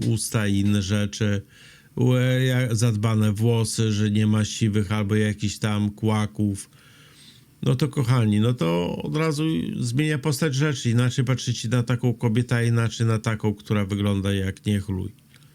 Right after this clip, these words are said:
To jest właśnie dbanie o siebie. Nie tylko wystarczy się umyć. Bo niektóre kobiety potrafią powiedzieć:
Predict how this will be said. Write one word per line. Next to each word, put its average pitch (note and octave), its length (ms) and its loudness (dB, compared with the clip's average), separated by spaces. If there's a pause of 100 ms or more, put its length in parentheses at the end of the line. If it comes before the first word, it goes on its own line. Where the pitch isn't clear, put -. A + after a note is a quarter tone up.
(840)
To D3 80 0
jest C#3+ 160 0
właśnie C#3+ 320 0
dbanie C#3 400 0
o B2+ 60 2
siebie. G#2+ 340 0
Nie D3 180 2
tylko D3 340 0
wystarczy A2+ 520 0
się - 160 0
umyć. G2+ 500 0 (800)
Bo - 80 2
niektóre C3+ 360 2
kobiety C#3+ 400 0
potrafią C3+ 460 0
powiedzieć: C3 440 -2